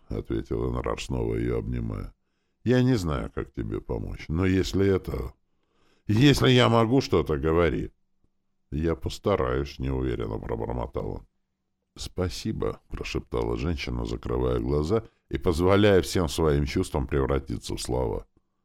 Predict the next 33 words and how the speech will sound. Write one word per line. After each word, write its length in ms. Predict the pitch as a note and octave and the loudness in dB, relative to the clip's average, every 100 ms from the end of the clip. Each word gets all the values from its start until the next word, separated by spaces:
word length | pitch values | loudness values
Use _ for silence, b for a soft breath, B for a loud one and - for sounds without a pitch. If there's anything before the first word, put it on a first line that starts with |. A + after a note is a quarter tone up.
| _ _ _ _ _ | _ _ _ _ _
«За 200 | C#2 D#2+ | -6 -4
всё 220 | D#2+ - - | -2 -4 -6
спасибо. 500 | - - - - - _ _ _ _ _ _ _ _ | -6 -8 -8 -12 -14 _ _ _ _ _ _ _ _
За 260 | F#2 G#2+ B2+ | -4 2 2
куклу, 600 | - G#2+ F#2 E2+ D2 - | 4 2 2 -2 -4 -4
за 240 | D#2 C2 B2 | -2 6 8
этот 480 | C3 - F#2 C2+ | 8 4 0 0
дом, 380 | A#1+ D2+ C#2+ C2+ _ _ _ - | 0 0 0 -4 _ _ _ -8
за 300 | C2 E2 E2+ | -2 0 2
то, 160 | G#2 | 0
что 240 | - G2 F2 | 4 4 4
Арон 260 | F2 F2+ | 4 2
доволен 460 | D2+ C#2 C#2+ C2 A#1+ | 2 2 2 0 -2
жизнью, 520 | G#2 A#1+ F#2+ - - _ _ _ | -2 -4 -4 -8 -10 _ _ _
за 280 | G2 F#2+ B2 | -2 4 4
то, 160 | A#2 A#2+ | 6 2
что 200 | - A2 | 4 2
мы 120 | G#2 | 2
с 100 | - | 0
ним 200 | G#2 G2 | 0 0
живы 380 | F#2+ A2+ F2 D#2 | 4 4 4 2
и 40 | |
сыты, 400 | C#2+ D2+ C2+ D#2 | 0 -2 -2 -2
но... 380 | D#2 D#2+ D2 - _ _ _ _ _ _ | -2 -2 -2 -6 _ _ _ _ _ _
Умоляю 580 | - F2 F2 B1+ A1+ - - | -10 -6 -4 -2 -4 -6 -12
тебя, 260 | - G1+ - _ - | -12 -10 -12 _ -6
не 200 | F#2+ A2+ | -2 -2
заставляй 580 | A#2 - G#2+ F2 B1+ | -2 -2 0 2 2
меня 280 | A1+ A1 A1 | 0 -4 -6
сейчас 400 | - A#1+ - - | -6 -6 -6 -6
рожать 400 | - B1 A#1+ A1+ | -4 -4 -4 -6
тебе 240 | - A1 A1 | -8 -6 -6
детей. 460 | A#1 - - - | -6 -8 -10 -10